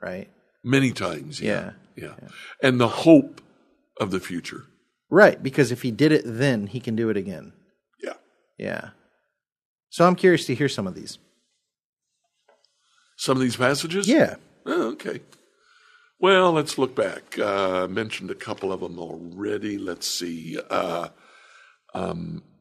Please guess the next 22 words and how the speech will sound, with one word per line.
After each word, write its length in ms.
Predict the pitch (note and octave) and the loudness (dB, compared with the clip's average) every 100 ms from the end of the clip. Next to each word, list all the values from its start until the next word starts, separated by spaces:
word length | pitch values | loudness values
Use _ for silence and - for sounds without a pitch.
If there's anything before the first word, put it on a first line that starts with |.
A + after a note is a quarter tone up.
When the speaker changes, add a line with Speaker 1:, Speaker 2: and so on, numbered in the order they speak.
| _ _ - - | _ _ -20 -2
Speaker 2:
one 200 | A#2 A#2 | 2 2
of 60 | |
the 120 | G#2 G#2 | 2 0
early 180 | G#2 F2+ | -2 -4
ones. 400 | D#2 D2+ - - _ _ _ _ _ _ _ _ _ _ _ _ _ _ _ - - - _ | -8 -12 -16 -18 _ _ _ _ _ _ _ _ _ _ _ _ _ _ _ -20 -20 -20 _
Second 580 | - - B2+ - A2+ G#2 | -8 2 4 4 -4 -2
Samuel, 1040 | - A#2+ A2+ G#2+ G#2 G2+ G2+ F#2+ F#2 F#2+ - | -2 0 0 0 0 2 2 2 -2 -4 0
uh, 160 | A2 G#2+ | 2 2
twenty-two 480 | - A#2 G#2 G2+ | -4 -4 -4 -6
fifty, 320 | F2+ G2+ - G2+ | -2 -4 -2 -6
we 160 | F#2 | -6
actually 340 | F2+ - - D2+ | -6 -10 -12 -12
read. 680 | E2+ E2+ E2+ E2 E2 - - - - - _ _ - | -12 -8 -8 -8 -10 -14 -18 -20 -20 -20 _ _ -12
Uh, 580 | E2+ D#2+ D#2+ D#2 D#2 F2+ - - _ _ _ _ _ _ _ _ _ _ _ _ _ _ _ _ _ _ _ _ _ _ _ _ _ _ _ _ | -10 -8 -12 -14 -16 -18 -20 -20 _ _ _ _ _ _ _ _ _ _ _ _ _ _ _ _ _ _ _ _ _ _ _ _ _ _ _ _
First 260 | - E3 - | 0 2 2
Kings 320 | - C3 A#2 - | 2 2 0 -4
eight 320 | - B2+ B2+ - | -2 -2 -4 0
thirty-three, 680 | A#2 G#2 F#2 - A#2+ G2+ | 0 0 -6 -4 -2 -2
"When 260 | F#2 A2 G#2+ | -2 -2 0
your 180 | G2+ G2+ | 0 -2
people 640 | - - D#3+ - B2 - - | -8 -8 -8 0 0 0 -4
Israel 640 | G#2+ G2+ E2+ E2+ D#2+ | -6 -6 -10 -10 -10